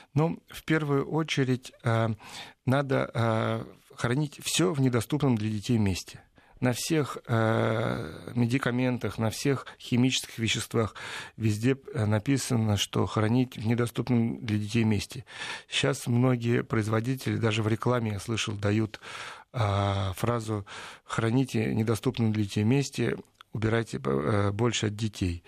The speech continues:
Э, вы должны, э, прийти домой в квартиру или в свой загородный дом,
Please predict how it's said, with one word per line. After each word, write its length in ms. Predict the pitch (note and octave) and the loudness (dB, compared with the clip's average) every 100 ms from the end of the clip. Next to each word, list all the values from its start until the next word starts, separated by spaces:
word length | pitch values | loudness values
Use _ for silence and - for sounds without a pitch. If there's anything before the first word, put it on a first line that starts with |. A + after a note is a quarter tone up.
| - - - - - | -16 -12 -10 -10 -4
Э, 160 | G#2 G#2 | 0 2
вы 120 | C3 | 2
должны, 340 | D3 D3+ C#3 D3+ | 2 0 0 0
э, 440 | D3 C#3 A2+ A2+ | 2 2 0 0
прийти 480 | C3 C3 B2+ C#3+ C3 | -2 -4 0 0 2
домой 300 | A#2+ B2+ C3 | 2 2 2
в 80 | - | 0
квартиру 560 | A#2+ A2+ - E3 C#3 | -2 -2 0 0 0
или 280 | B2 A2+ A2 | 0 0 0
в 60 | G2+ | 0
свой 180 | B2+ A2+ | 0 2
загородный 520 | A#2 A2+ A2+ A2 A#2 | 0 0 0 2 2
дом, 320 | A#2 D#3 | 2 2